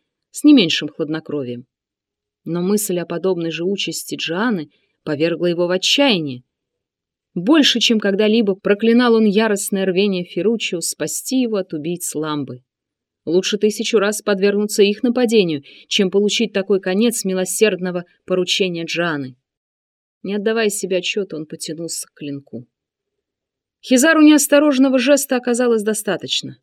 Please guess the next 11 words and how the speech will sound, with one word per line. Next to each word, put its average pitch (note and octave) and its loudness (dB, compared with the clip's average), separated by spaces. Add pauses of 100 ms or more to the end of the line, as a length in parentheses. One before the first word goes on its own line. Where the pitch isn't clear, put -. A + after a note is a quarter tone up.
(420)
Не G#3+ 4
успел C4+ 4
Просперо A3 2
хотя G3 -2
бы F#3+ 0
на A3 2
дюйм G#3+ 2
выдвинуть E3 0
лезвие E3 4
из E3 -6
ножен, G#3+ -2